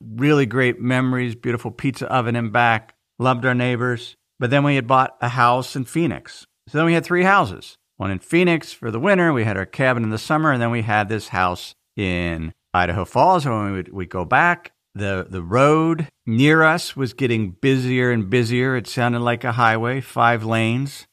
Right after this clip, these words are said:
It seemed wasteful to have so many houses. We had some issues with the furnace. It was a super big yard. We wanted to simplify. We decided to sell it. But LaPrelle wasn't quite ready to give up a house in Idaho Falls. She had family there. We, we liked the community. And so we,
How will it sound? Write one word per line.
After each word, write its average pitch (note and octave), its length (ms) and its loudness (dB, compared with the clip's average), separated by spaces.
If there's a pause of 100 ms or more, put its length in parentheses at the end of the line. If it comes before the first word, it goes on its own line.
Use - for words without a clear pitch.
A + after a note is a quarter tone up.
(140)
It A2+ 140 -6
seemed A#2+ 320 2
wasteful B2 400 2
to A#2 60 0
have A2+ 320 2
so B2 160 -4
many A#2+ 140 -2
houses. A#2 680 0 (220)
We G#2+ 100 -4
had A#2 160 -2
some G#2 220 -8
issues C3 500 0
with G#2+ 200 -8
the - 60 -12
furnace. D#3 540 2
It - 40 -10
was F#2 100 -10
a - 40 -18
super G2 220 -10
big F#2 280 -8
yard. D#3 600 2 (240)
We G#2 80 -6
wanted G2+ 280 -2
to F2+ 80 -8
simplify. D3 920 0 (300)
We G#2 80 -2
decided A#2 400 0
to G2+ 60 -8
sell F#2+ 320 0
it. A#1+ 80 -8 (240)
But A#2+ 100 -2
LaPrelle D#3+ 320 2
wasn't E3 260 -2 (120)
quite - 280 0
ready D#3 200 2
to B2+ 100 -4
give B2+ 200 -2
up C3+ 160 0
a B2+ 60 -2
house C#3+ 420 2
in B2+ 80 -4
Idaho C3 240 0
Falls. C3+ 360 0
She A2+ 60 -8
had F#2 100 -8
family C#3 640 0
there. D#3+ 400 0
We, A#2 160 -6
we A2+ 160 -6
liked C3 260 0
the C3+ 100 -6
community. C#3+ 720 -2 (220)
And C#3 100 -4
so D3+ 140 0
we, D#3 180 2